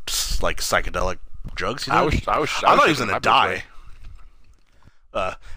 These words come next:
Speaker 1: I thought he was gonna die 'cause he was like, "Oh, it really gets a kick," and I was like, "Oh shit," he's like, gave him a bad batch on purpose, you know, like, to kill him.
Speaker 2: Uh,
Speaker 1: But
Speaker 2: no,
Speaker 1: no,
Speaker 2: he wasn't the one that
Speaker 1: okay.
Speaker 2: went.
Speaker 1: No, and then he was a fucking bitch 'cause, like, those, those types that are always like, "Oh,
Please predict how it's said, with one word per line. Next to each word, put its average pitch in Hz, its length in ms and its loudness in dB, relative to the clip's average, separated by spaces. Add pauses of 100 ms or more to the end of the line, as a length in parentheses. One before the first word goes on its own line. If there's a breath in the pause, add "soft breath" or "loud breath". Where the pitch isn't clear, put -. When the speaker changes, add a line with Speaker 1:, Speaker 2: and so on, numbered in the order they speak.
Speaker 1:
I - 60 0
thought 233 140 2
he 202 40 2
was 160 80 -2
gonna 120 140 -2
die 104 280 2
'cause - 180 -12
he 120 40 -12
was 127 80 -8
like, 113 120 -6
"Oh, 233 160 4
it 214 120 0
really 185 180 0
gets 190 180 -8
a 143 60 -8
kick," - 300 -2
and 117 80 -6
I 110 40 0
was 110 100 -4
like, 113 100 -12
"Oh 110 120 -6
shit," - 180 -6
he's 92 140 -12
like, 95 240 -8 (540 soft breath)
gave 123 120 -2
him 107 80 -2
a 95 60 -6
bad 101 300 0
batch 95 240 0
on 95 100 -6
purpose, 101 380 -8
you 120 60 -8
know, 113 180 -4
like, 95 160 -2
to - 100 -6
kill 98 200 -6
him. 110 200 -6 (680 loud breath)
Speaker 2:
Uh, 87 60 -2
Speaker 1:
But 98 120 4
Speaker 2:
no, 101 320 4
Speaker 1:
no, 107 200 -2
Speaker 2:
he 117 140 2
wasn't 131 220 2
the 101 60 4
one 101 100 2
that 98 100 2
Speaker 1:
okay. 87 80 -4
Speaker 2:
went. 101 180 0 (1500 soft breath)
Speaker 1:
No, 127 260 2 (360 loud breath)
and 143 100 2
then 160 100 6
he 170 120 6
was 185 280 2
a 139 60 0
fucking 117 360 0
bitch 104 300 -2
'cause, 113 140 -4
like, 113 160 2 (520 loud breath)
those, 202 400 0 (100)
those 175 300 2
types 202 340 2
that 170 80 4
are 151 80 2
always 143 280 -2
like, 131 120 -2 (100)
"Oh, 147 320 -2